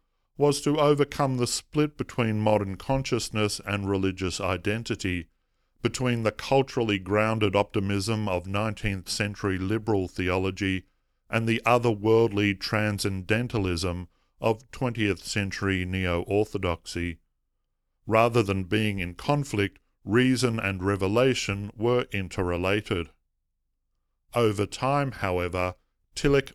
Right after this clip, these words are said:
became increasingly pessimistic about the possibility of theory and practice being joined in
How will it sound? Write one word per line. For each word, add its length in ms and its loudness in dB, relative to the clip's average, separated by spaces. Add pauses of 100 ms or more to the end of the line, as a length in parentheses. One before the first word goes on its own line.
became 420 -2
increasingly 960 -2
pessimistic 880 -2 (360)
about 360 2
the 80 2
possibility 840 2
of 140 2
theory 520 0
and 200 -6
practice 520 -2 (240)
being 320 0
joined 480 0
in 200 -8